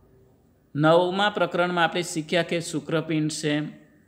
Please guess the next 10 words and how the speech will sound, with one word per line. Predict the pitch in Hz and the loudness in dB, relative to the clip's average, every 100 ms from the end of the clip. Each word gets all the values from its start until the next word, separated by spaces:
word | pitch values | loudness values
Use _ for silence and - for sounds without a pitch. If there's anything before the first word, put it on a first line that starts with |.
| _ _ _ - | _ _ _ 0
તેમજ | 156 156 156 | 4 4 2
અંડપિંડના | - 143 143 147 156 156 151 | 2 2 2 0 2 2 2
પ્રજનન | 135 135 147 151 | 0 0 0 0
અંગ | 151 131 147 147 151 | -2 -4 -2 -4 -6
છે. | - 156 147 156 - _ _ _ _ | -6 -4 -4 -8 -16 _ _ _ _
તો | 170 170 180 - - 127 | 2 4 4 -2 -10 -4
જન્યુનો | 170 165 170 196 226 226 220 - - | 2 2 2 -2 -2 -2 -4 -6 -4
એ | 170 | -2
જેવા | 160 143 147 165 | 0 0 2 2
કે | 165 175 123 - - | 2 -2 -4 -8 -18